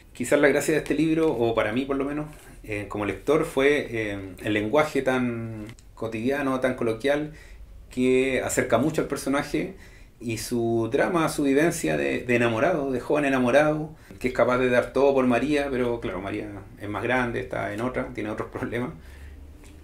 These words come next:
Eh, pero todas sus fantasías, todas, todos sus delirios prácticamente de amor, eh, están en el libro con, con mucha sinceridad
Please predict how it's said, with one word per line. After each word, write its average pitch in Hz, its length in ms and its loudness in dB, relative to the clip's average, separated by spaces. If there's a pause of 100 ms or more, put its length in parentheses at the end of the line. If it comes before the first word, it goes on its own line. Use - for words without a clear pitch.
(140)
Eh, 98 580 -2
pero 107 320 2
todas 147 200 6
sus - 100 -8
fantasías, 131 720 0
todas, 135 380 0 (320)
todos 131 180 2
sus 127 220 2
delirios 127 460 2
prácticamente 147 580 0
de 139 80 2
amor, 151 280 0 (640)
eh, 104 560 -4
están 123 560 -2
en 117 120 -6
el 107 120 -2
libro 135 240 2
con, 117 300 -4 (720)
con 113 160 -6
mucha 147 420 2
sinceridad 139 1040 -2